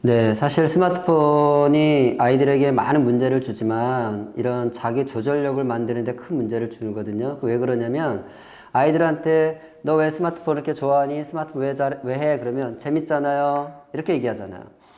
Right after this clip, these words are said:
그래서 쉽게 얘기하면 우리가 어떤 재미라든가 흥미라든가 이런 것들을 반응하는 뇌를 우리는 변연계라고 해서 뇌 안쪽 부분에 있는 영역이에요. 이렇게 감정을 조절하거나 그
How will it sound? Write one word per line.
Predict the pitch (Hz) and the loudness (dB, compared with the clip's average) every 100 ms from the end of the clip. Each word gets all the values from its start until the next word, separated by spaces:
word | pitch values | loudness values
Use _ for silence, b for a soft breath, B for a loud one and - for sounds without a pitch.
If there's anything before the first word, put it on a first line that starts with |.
| b | b
그래서 | - 143 | -16 -14
쉽게 | - 180 | -4 -2
얘기하면 | 165 156 160 151 | 0 0 -2 -2
우리가 | 135 143 156 | -2 0 0
어떤 | 147 160 165 160 | 0 -4 -4 -6
재미라든가 | - 120 131 147 147 147 143 135 135 139 147 156 156 | -6 -4 0 0 0 0 0 -2 -2 0 0 -2 -6
흥미라든가 | 185 180 175 160 143 135 135 135 151 185 B B B B - | -4 0 0 0 -2 -2 -2 0 -2 -4 B B B B -8
이런 | 127 170 175 | -4 0 0
것들을 | 165 165 165 156 156 151 151 156 156 156 | -2 -4 -4 -2 -2 -2 -2 -2 -4 -6
반응하는 | 107 131 156 151 147 147 135 | -4 -2 0 0 -2 -2 -2
뇌를 | 120 123 156 127 110 | -2 0 0 0 -4
우리는 | - 143 147 | -6 -4 -4
변연계라고 | 120 123 165 170 151 131 123 113 | -2 0 2 2 2 0 -2 -4
해서 | 110 165 127 104 | -2 0 0 -2
뇌 | 131 156 | -2 -2
안쪽 | 147 123 143 - 190 | -2 -6 -8 -8 -8
부분에 | 185 156 156 143 | -6 -4 -4 -4
있는 | 131 123 | -4 -4
영역이에요. | 110 107 101 101 95 95 104 | -6 -8 -10 -10 -10 -12 -16
이렇게 | 110 | -10
감정을 | 123 127 131 127 123 | -6 -4 -2 -2 -4
조절하거나 | 110 113 110 107 117 139 175 262 B B B B B _ | -4 -4 -4 -4 -4 -2 -4 -6 B B B B B _
그 | 107 104 104 101 - | -6 -4 -6 -8 -14